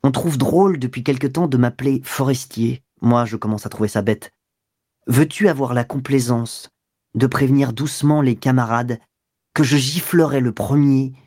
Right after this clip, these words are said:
qui se permettra de nouveau cette plaisanterie ? Ce sera à eux de réfléchir si cette blague-là vaut un coup d'épée. Je m'adresse à toi parce que tu es un homme calme,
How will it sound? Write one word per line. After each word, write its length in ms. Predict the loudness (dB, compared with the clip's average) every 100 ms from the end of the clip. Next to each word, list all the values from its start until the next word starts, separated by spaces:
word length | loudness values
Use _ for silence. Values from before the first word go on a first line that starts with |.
| _
qui 120 | -10 -4
se 120 | -2
permettra 600 | 0 0 2 0 0 -2
de 80 | 0
nouveau 240 | 0 0
cette 200 | -2 -4
plaisanterie ? 500 | 0 0 0 -4 -10 -12 _ _ _ _ _ _ _ _
Ce 140 | -2 0
sera 280 | 2 2 2
à 120 | 2
eux 160 | 2
de 80 | 2
réfléchir 680 | 0 -2 -2 -2 0 0 0 -8 -20 -14
si 160 | -6
cette 240 | 0 0 2
blague-là 680 | 2 2 2 0 0 -2 -8
vaut 240 | -2 2
un 120 | 2 0
coup 180 | -2
d'épée. 440 | 0 0 0 -6 -8 _ _ _ -2
Je 120 | 0
m'adresse 320 | 2 0 -2
à 60 | -2
toi 160 | 0
parce 160 | -2 -4
que 80 | -4
tu 180 | 0
es 140 | 0 0
un 100 | 0
homme 280 | 0 -2 -2
calme, 440 | -2 -2 -2 -8